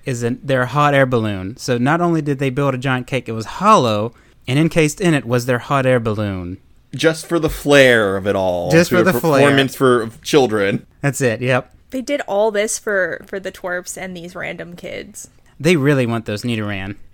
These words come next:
Speaker 3: <laughs> Love them.
Speaker 1: They didn't go this far to catch the Blastoise or anything like that, you know, but the Nidoran, we've gotta go all out.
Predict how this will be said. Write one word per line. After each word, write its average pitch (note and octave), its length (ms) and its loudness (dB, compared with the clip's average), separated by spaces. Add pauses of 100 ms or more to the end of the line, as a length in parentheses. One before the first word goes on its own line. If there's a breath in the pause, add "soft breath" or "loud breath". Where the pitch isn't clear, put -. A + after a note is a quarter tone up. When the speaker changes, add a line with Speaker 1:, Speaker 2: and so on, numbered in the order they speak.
Speaker 3:
<laughs> - 300 -6
Love F4+ 320 2
them. C#4+ 460 -4 (220)
Speaker 1:
They A#3+ 100 4
didn't D4+ 180 6
go D3 140 4
this C3+ 200 0
far C#3 220 2
to C3+ 60 0
catch C#3 280 -2
the C3+ 140 -10
Blastoise C3 640 -2
or C#3+ 60 0
anything E3 320 0
like A2 220 -2
that, G#2+ 240 -4
you A#2 100 -4
know, A#2 220 -2
but C3 180 -8
the B2 80 -4
Nidoran, B2+ 520 0
we've C3 180 -8
gotta A#2+ 220 -2
go A2+ 200 -2
all A2 220 -4
out. F#2 340 -12